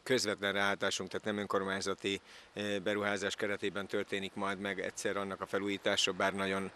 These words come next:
szükségessé vált már. De addig mi annyit tudunk tenni, hogy igyekszünk tehermentesíteni a Vörö-, a, ahogy mondtam, a vasútutat is és a Bartók Béla utat is.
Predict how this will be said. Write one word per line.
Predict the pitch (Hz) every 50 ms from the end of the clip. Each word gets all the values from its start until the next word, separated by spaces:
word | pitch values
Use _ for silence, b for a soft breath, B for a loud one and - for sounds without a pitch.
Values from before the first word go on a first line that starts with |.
| - - -
szükségessé | - - 110 - - - 104 92 101 - - - 107
vált | 98 101 101 104 101 -
már. | 113 117 120 135 131 - B B B B B B -
De | -
addig | 117 123 110 123 113
mi | 117 123
annyit | 123 120 120 110
tudunk | - - 110 110 107 101
tenni, | - 123 123 120 120
hogy | 110 117 113 110 - B B B B B
igyekszünk | B 120 127 120 - - 117 104
tehermentesíteni | - 117 110 110 107 104 107 107 - 117 110 - - 117 - - 123 123 139 151 143 - - - B B B B B B B -
a | - 101 104 104 98 98 92 87 87
Vörö-, | 98 117 123 120 127 127
a, | - 110 110 110 107 107 104 101 101 98 98 98 -
ahogy | 110 110 107
mondtam, | 98 113 117 107 - 110 104
a | 101 98
vasútutat | 104 110 - - 135 120 135 117 127 - 123
is | 113 -
és | - 110 - -
a | - 104 104 101 95 92
Bartók | 104 107 101 - 117 104
Béla | 117 120 120 123
utat | 120 117 - 127 113 135
is. | 143 139 -